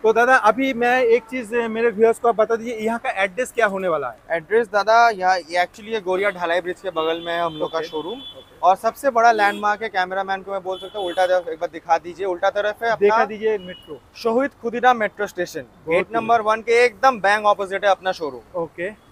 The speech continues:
Speaker 2: आप बस metro से आइए, बहुत ही convenient होगा,
Speaker 1: Okay।
Speaker 2: metro से आइए, उतरिए और गाड़ी ले जाइए।
Speaker 1: बहुत ही बढ़िया। तो देख सकते हैं, बहुत ही बढ़िया कंडीशन में car दादा ने दिखाया है।
Speaker 2: तो हम
Speaker 1: तो
Speaker 2: लोग
Speaker 1: अभी
Speaker 2: नेक्स्ट
Speaker 1: next कार में आ
Speaker 2: कार में
Speaker 1: चुके हैं, वो भी देख सकते हैं, बहुत ही condition, बहुत ही mean condition बोल सकते हैं, वो भी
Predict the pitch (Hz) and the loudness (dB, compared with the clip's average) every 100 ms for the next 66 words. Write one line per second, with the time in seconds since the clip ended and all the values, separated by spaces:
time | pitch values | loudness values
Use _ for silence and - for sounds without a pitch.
0 | - 156 165 180 175 185 208 208 214 196 | -4 0 2 0 0 -4 -4 -6 2 4
1 | 208 233 202 190 202 220 214 202 202 214 | 4 0 2 2 2 -4 -10 -8 -10 -10
2 | 208 214 202 240 - _ 156 160 175 180 | -8 -6 0 0 -2 _ -8 -6 -2 -2
3 | 196 202 226 262 214 - 220 214 170 160 | 2 2 2 0 -2 0 4 4 4 0
4 | 156 147 120 107 - - 196 220 226 220 | 0 -6 -8 -14 -18 -6 2 4 2 0
5 | 170 151 139 120 - - - - - - | 0 0 -4 -10 -12 -20 -20 -20 -20 -8
6 | 190 190 196 208 220 240 226 196 208 220 | -6 -4 -2 -2 -2 -2 -2 -2 -4 -6
7 | 190 220 220 214 214 220 220 220 214 214 | -6 -2 -2 -4 -6 -6 -6 0 4 4
8 | 202 202 214 220 196 202 220 254 277 _ | 6 4 4 0 0 6 6 6 0 _
9 | 208 196 196 202 208 196 226 214 208 240 | -20 -10 -6 -4 -4 -6 -6 -10 -8 -10
10 | 240 233 220 233 240 254 220 220 247 208 | -6 -6 -8 -4 0 2 2 2 2 0
11 | 233 - 233 240 190 202 254 - 285 - | 0 2 4 4 4 4 2 0 -8 -8
12 | _ _ _ _ _ _ _ 220 226 247 | _ _ _ _ _ _ _ -2 -2 -2
13 | 269 233 208 247 254 214 220 240 - 220 | -2 0 2 0 0 -2 -2 -2 0 0
14 | 208 190 233 220 214 214 214 247 240 214 | 0 -4 -4 0 0 0 0 2 4 4
15 | 196 247 | 2 -4